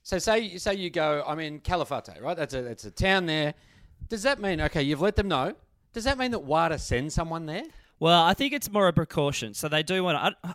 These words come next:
Speaker 2: I, I wonder how many times they do surprise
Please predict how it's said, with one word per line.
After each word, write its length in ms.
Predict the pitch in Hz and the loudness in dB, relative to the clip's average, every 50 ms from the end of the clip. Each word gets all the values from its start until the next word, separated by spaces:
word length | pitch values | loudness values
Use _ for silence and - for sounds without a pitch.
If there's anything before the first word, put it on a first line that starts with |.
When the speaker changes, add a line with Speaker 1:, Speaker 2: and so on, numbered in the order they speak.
| - | -6
Speaker 2:
I, 120 | 180 208 240 | -2 -2 0
I 120 | - - 214 | 2 2 2
wonder 320 | 220 233 262 294 311 330 | 2 2 2 2 0 0
how 200 | 240 240 220 208 | 0 2 2 2
many 180 | 208 196 185 175 | 2 0 -2 -2
times 420 | - 175 156 151 143 139 135 127 | 0 0 0 0 0 -2 -2 -4
they 200 | - 139 131 127 | -2 -2 0 -2
do 340 | 127 123 - 131 131 127 123 123 | -2 -2 0 0 2 2 0 0
surprise 640 | - - - - - 113 113 113 120 123 - - | -2 -4 -4 -2 -2 0 0 0 -2 -2 -4 -6